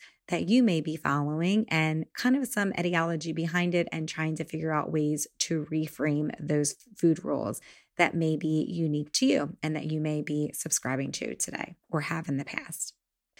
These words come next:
Before we start the episode, I have an exciting announcement for all of you.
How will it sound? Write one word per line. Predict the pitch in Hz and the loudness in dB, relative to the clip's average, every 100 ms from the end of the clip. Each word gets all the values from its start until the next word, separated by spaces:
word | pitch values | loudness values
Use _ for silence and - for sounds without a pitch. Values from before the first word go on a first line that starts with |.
| - | -8
Before | 202 196 202 | -4 2 4
we | 185 | 4
start | 202 247 | 4 4
the | - | 4
episode, | - 190 180 - 165 170 _ - | 0 0 0 2 2 0 _ 4
I | 220 | 6
have | 220 196 | 6 4
an | |
exciting | 185 180 165 165 170 | 0 0 -2 0 2
announcement | 175 214 226 170 151 | 2 0 0 -2 -4
for | - | -2
all | 180 202 | 0 0
of | 165 | 0
you. | 147 78 - | -2 -2 -6